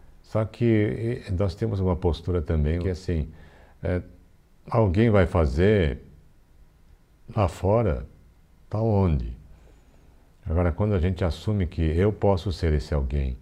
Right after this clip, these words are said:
que vai começar a fazer diferença, né? Essa, eu sou de uma força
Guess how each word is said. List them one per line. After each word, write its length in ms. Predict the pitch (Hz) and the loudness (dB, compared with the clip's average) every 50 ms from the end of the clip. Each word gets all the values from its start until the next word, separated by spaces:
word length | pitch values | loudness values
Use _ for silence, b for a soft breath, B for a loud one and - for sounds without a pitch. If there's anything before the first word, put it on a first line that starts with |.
| b b b b b b b b | b b b b b b b b
que 160 | - 87 71 | -6 -4 0
vai 160 | 73 80 80 | 0 0 0
começar 380 | 78 80 76 73 65 - - 71 | 2 0 0 -2 -2 -2 -4 -6
a 20 | |
fazer 260 | - - 71 71 73 | -4 -2 -2 0 -2
diferença, 920 | 67 - - - 80 69 67 71 78 85 82 76 - - - - 62 62 - b b b b b b b b - | -2 -4 -4 -4 -2 -2 0 2 2 2 2 2 0 -4 -8 -10 -10 -12 -12 b b b b b b b b -8
né? 320 | 73 69 73 80 80 78 80 B B B B B B | -4 -2 0 0 0 -2 -4 B B B B B B
Essa, 360 | 80 80 78 - - - 82 | -2 -2 -2 -2 -4 -4 -2
eu 200 | 80 78 76 71 | 0 2 2 0
sou 360 | 73 - - - - 87 87 | -2 -6 -6 -2 0 0 0
de 160 | 82 73 76 78 | 0 0 0 0
uma 240 | 73 71 71 71 | 0 2 0 0
força 840 | 69 - - - - 90 92 98 85 76 - - - 90 87 87 82 | -2 -4 -8 -6 -2 0 0 0 0 -2 -6 -6 -6 -4 -4 -4 -6